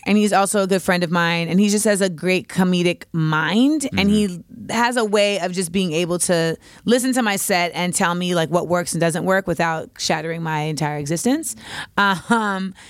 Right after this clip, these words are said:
Speaker 1: and we just have a good back and forth. Like, we have a good sounding board conversation between us about how things work that doesn't make me feel like someone is trying to write for me, and that also,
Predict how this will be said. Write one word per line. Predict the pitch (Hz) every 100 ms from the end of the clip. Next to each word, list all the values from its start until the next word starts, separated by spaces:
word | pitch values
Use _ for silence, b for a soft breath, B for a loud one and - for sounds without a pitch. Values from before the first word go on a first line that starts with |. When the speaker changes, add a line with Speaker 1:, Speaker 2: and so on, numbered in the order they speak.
| B B B
Speaker 1:
and | 269 269
we | 302 311
just | 320
have | 330 294
a |
good | 220 214 233 214
back | 208 196 208
and | 185
forth. | 196 165 - - 190
Like, | 190
we | 214
have | 214
a |
good | 190 147 208 196
sounding | - 208 180 190 180 175
board | 165 175 165 156
conversation | 175 160 160 - 170 - 165
between | 160 180 170
us | 180 196
about | 175 170 156
how | 160
things | 165 165 143
work | 170 180
that | 185 170
doesn't | 185 185
make | 175
me | 175
feel | - 175 170 160 - B B B
like | - 180 170
someone | - 190 175 165
is |
trying | - 170
to | 165
write | 151 214 233
for | 165 156
me, | 156 185 214 B B B
and | 196 190
that | 185
also, | 180 180 - 175 170 160 160